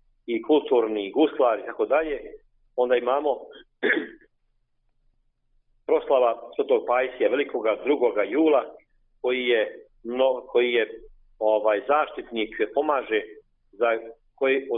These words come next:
za umrle, koji su umrli u nepokajanju. Dakle, sad imamo liturgiju, imamo parastose, režemo kolače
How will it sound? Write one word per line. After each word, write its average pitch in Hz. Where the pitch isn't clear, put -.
za 110
umrle, 135
koji 120
su -
umrli 147
u 110
nepokajanju. 131
Dakle, 123
sad 135
imamo 120
liturgiju, 139
imamo 113
parastose, 123
režemo 110
kolače 120